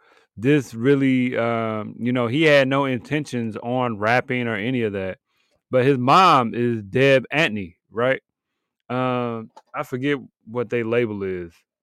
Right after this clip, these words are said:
Um, but she pushed him into it, and he said, "All right, I'ma go ahead and do that." Um,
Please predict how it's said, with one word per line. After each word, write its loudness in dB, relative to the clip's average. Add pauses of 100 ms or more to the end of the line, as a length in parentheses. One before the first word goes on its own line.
(160)
Um, -10 (840)
but 4 (1500)
she -4 (880)
pushed -2
him 0
into -4
it, -6 (580)
and -4
he -10
said, 2
"All 4
right, 4
I'ma -2
go 2
ahead 2
and -4
do 0
that." 0 (640)
Um, -6